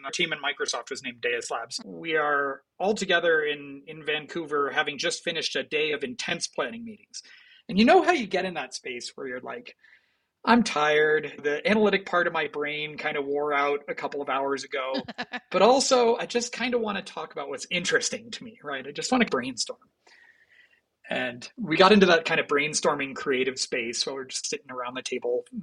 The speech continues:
Speaker 1: you know, five or six of us, and going, you know, "What if we tried to solve all of these? What if we really took a crack at this nearly instant startup time, at cross-platform, cross-architecture,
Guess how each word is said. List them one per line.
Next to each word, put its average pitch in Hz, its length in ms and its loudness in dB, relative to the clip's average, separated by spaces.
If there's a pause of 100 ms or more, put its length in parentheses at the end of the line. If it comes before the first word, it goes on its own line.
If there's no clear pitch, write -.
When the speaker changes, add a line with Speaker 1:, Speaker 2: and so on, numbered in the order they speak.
Speaker 1:
you 139 100 -14
know, 123 120 -10
five 123 240 -2
or 127 80 -4
six - 300 0
of 127 80 -6
us, - 180 -8 (540)
and 143 80 -8
going, 151 260 6
you 170 80 -4
know, 165 80 0
"What 196 180 6
if 277 140 6
we 240 80 2
tried 175 280 4
to - 60 -2
solve 143 340 0
all 107 140 -12
of - 80 -16
these? - 280 -14
What 151 100 -6
if 185 100 -6
we 208 100 -2
really 180 220 2
took 160 200 -4
a 147 60 -4
crack 131 480 -4
at - 360 -10 (380)
this 120 200 -2
nearly 151 400 4
instant 143 380 -4
startup 127 460 4
time, 110 400 -8
at 127 260 -2
cross-platform, 139 720 2
cross-architecture, 131 960 -2